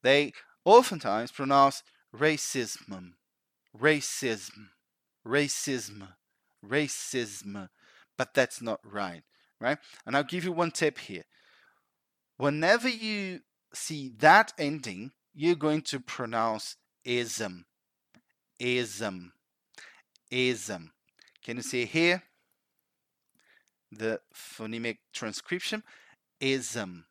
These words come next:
ism. So racism, socialism, colloquialism, feminism,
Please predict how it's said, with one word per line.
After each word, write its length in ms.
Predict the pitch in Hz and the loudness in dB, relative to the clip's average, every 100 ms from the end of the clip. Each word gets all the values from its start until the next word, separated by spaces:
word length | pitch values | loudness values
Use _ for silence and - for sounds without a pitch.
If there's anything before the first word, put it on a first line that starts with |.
| _ _ _ _ _ _ | _ _ _ _ _ _
ism. 520 | 139 131 131 - 98 82 | 0 2 2 0 -10 -10
So 300 | - 131 104 - - _ 117 127 | -2 -2 -2 -10 -20 _ -14 2
racism, 1120 | 180 180 - - - 165 147 135 156 156 156 _ _ _ _ _ - - _ | 4 4 0 -4 0 0 2 4 2 2 -8 _ _ _ _ _ -20 -20 _
socialism, 1120 | - - 175 - - 156 160 143 165 156 151 - - _ _ _ _ | -8 2 2 4 2 2 2 2 6 6 4 -6 -20 _ _ _ _
colloquialism, 1500 | - 147 151 180 _ - - 160 151 143 143 135 156 151 151 143 _ _ _ | 0 4 4 2 _ -8 2 4 4 2 -2 4 6 6 -2 -12 _ _ _
feminism, 1300 | - - - 170 170 165 160 151 131 147 151 151 | -14 -8 0 2 2 0 -2 -2 0 0 0 -6